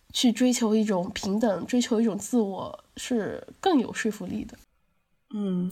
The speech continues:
Speaker 2: 我，我也很喜欢，就是小姐她奔向悬崖的那一个镜头，镜头直接跟着她的背影，然后她有三次，一共是有三次回眸的，然后最后一次回眸，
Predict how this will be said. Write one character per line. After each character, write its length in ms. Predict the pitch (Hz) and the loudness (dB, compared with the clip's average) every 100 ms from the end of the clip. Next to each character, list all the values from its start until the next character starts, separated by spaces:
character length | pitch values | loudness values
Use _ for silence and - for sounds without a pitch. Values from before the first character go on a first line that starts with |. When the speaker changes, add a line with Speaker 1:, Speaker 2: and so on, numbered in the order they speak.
| - | -4
Speaker 2:
我， 100 | 202 | 2
我 180 | 185 190 | 4 4
也 80 | 208 | 2
很 200 | 190 185 | 0 -2
喜 120 | 190 | 0
欢， 200 | 170 165 | 0 2
就 100 | 175 | 0
是 140 | 175 | 0
小 240 | 175 160 165 | -4 -2 0
姐 160 | 160 | 0
她 180 | 165 165 | -2 -8
奔 240 | - 185 185 | 0 0 0
向 240 | 196 160 | -2 -2
悬 180 | 165 160 | -2 -2
崖 160 | 151 | -2
的 120 | 160 165 | -2 -4
那 120 | 160 | -2
一 120 | 151 | -2
个 160 | 151 151 | -2 -2
镜 200 | 180 170 | 0 0
头， 220 | - - - _ _ - | -2 -8 -10 _ _ 0
镜 120 | 226 | 2
头 140 | 185 | 2
直 100 | 170 | 2
接 140 | 165 175 | 2 2
跟 100 | 196 | 0
着 80 | |
她 120 | 180 185 | 0 0
的 100 | 175 | 0
背 180 | 196 156 | 2 0
影， 120 | - - - - | -2 -8 -20 -6
然 140 | 175 180 | -2 0
后 20 | |
她 140 | 214 | 2
有 340 | 220 156 78 - | 6 6 4 -4
三 320 | - - 247 294 | -4 0 6 6
次， 240 | - - - | 6 0 0
一 60 | |
共 160 | 175 214 | -2 2
是 100 | 202 | 2
有 100 | 170 | 2
三 200 | - 196 | 0 0
次 100 | 202 | 0
回 180 | 175 151 | 2 0
眸 160 | 143 | 0
的， 140 | - 143 | -2 -4
然 80 | |
后 60 | 170 | 4
最 120 | 233 | 10
后 80 | 240 | 12
一 60 | 202 | 10
次 80 | |
回 160 | - 165 | 4 2
眸， 220 | 160 165 | 4 2